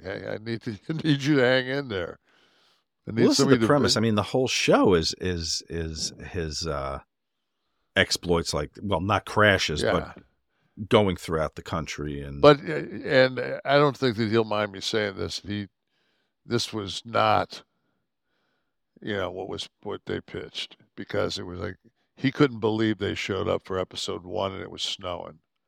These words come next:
Speaker 1: Like, he thought this would be a spring thing. It just, it, it just, and everything they've done, they've, it's, it's like everything, it's, it's everything. And they've,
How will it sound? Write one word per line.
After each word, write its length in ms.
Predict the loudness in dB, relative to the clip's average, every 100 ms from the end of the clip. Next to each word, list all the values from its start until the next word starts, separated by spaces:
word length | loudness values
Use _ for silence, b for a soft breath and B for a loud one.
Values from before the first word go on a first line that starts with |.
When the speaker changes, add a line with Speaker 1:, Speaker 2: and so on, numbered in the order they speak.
| _ _ _ _ _ _ _
Speaker 1:
Like, 120 | -8
he 140 | -4 -2
thought 280 | 0 0
this 180 | -2 -6
would 100 | -8
be 120 | -10 -8
a 60 |
spring 520 | -8 -8 -6 -6 -6
thing. 460 | -6 -2 -2 -2 -6
It 160 | -10 -8
just, 280 | -8 -6
it, 220 | -8 -8 -8
it 180 | -10
just, 560 | -8 -8 -8 -10 -14 -16 _ _ _ _ _ _ _
and 100 | 0
everything 420 | 4 6 6 4 2
they've 260 | -2 0
done, 400 | 4 6 6 2
they've, 400 | -2 -2 -4 -18 -16
it's, 380 | -16 -12 -14 -12
it's 240 | -10 -2
like 160 | 0 2
everything, 400 | 2 2 0 -2
it's, 360 | -8 -6 -4 -4
it's 240 | -4 -2
everything. 560 | 0 0 -2 -2 -6 -6
And 100 | -6
they've, 200 | -6